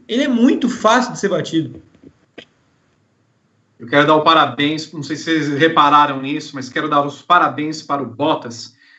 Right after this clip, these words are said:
Speaker 2: que se a Mercedes não quiser usar o D R S no carro dele,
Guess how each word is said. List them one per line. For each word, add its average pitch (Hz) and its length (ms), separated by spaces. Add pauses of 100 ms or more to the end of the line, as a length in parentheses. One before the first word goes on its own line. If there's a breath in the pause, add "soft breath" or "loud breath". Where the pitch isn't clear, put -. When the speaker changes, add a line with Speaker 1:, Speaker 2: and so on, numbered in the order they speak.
Speaker 2:
que - 100
se - 120
a 165 60
Mercedes 160 440
não 180 140
quiser 151 460
usar 143 320
o 131 100
D 135 120
R 139 320
S 131 320
no 131 100
carro 123 300
dele, 127 480